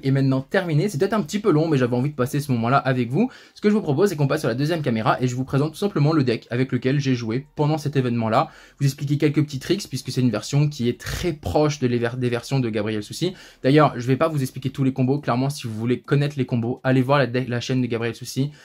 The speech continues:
Il a sorti une nouvelle vidéo qui est encore meilleure que ce, le deck que je vous montre aujourd'hui. Il explique tous les combos et voilà, recevoir des conseils, euh, et des, des explications d'un joueur compétitif aussi reconnu, Gabriel, eh bien, il n'y a, y a pas grand chose de mieux.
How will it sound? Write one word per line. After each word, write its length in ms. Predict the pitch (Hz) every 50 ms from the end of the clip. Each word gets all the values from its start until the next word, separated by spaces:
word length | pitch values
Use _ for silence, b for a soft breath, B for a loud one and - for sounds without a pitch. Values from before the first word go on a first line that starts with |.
| B B B -
Il 80 | 127
a 80 | 143 147
sorti 240 | 156 139 135 - 147
une 60 | 139
nouvelle 200 | 135 135 135 127
vidéo 280 | 127 123 135 135 135
qui 120 | 135 - 127
est 40 | 113
encore 300 | 107 127 - 143 123 117
meilleure 680 | 113 110 123 143 170 175 160 165 156 151 143 143 -
que 200 | - 147 139 143
ce, 280 | 135 135 - - - 131
le 100 | 127 123
deck 180 | 127 123 127
que 160 | - - - 127
je 60 | 117
vous 80 | 120
montre 240 | 123 123 127 123 -
aujourd'hui. 380 | 131 120 117 113 123 135 160 147 B B B B B
Il 100 | - 131 139
explique 340 | 143 143 - - 135 - -
tous 140 | - 147
les 100 | 156 165
combos 480 | 156 156 156 139 131 143 147 151 160 151 -
et 220 | 127 120 123 120 117
voilà, 260 | 117 123 127 117 95
recevoir 420 | 95 110 113 - 123 117 123 127 120
des 140 | 113 110
conseils, 460 | 104 - 113 107 - 127 120 123 117 110
euh, 180 | 101 98 90
et 60 | 101
des, 340 | 104 104 107 104 104 104 104
des 220 | 104 113 110 104 123
explications 640 | - - - 151 143 143 143 135 - - 135 139
d'un 160 | 131 123 120 117
joueur 400 | 110 127 123 127 131 - - -
compétitif 520 | - 135 123 127 127 123 - 139 139 -
aussi 240 | 123 120 - - 127
reconnu, 440 | 120 - 143 156 151 143 131 135 139
Gabriel, 500 | 135 127 113 113 117 117 123 139 151 151
eh 340 | - - - - - - -
bien, 140 | 123 131 123
il 60 | 87
n'y 60 | 73
a, 40 | 95
y 80 | 104
a 60 | 107 -
pas 200 | 143 123 117 113
grand 160 | 107 123 123
chose 180 | - 170 165
de 80 | 143 123
mieux. 240 | 120 131 165 208